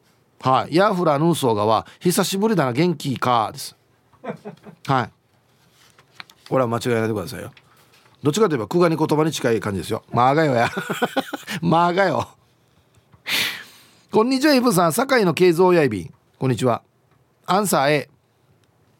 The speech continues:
医療業界にいるので、いろいろ専門用語ありますが、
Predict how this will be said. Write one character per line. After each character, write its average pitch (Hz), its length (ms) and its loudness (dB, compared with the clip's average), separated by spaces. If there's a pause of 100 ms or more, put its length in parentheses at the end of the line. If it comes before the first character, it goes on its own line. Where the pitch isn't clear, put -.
(640)
医 147 140 4
療 202 300 6
業 214 240 4
界 165 240 2
に 123 120 2
い 127 40 2
る 135 100 2
の 127 140 2
で、 98 240 0
い 139 100 2
ろ 156 140 4
い - 20 2
ろ 160 120 2
専 151 240 2
門 151 140 2
用 165 160 4
語 117 100 0
あ 107 40 0
り 113 80 0
ま 113 80 0
す - 140 -6
が、 78 380 -4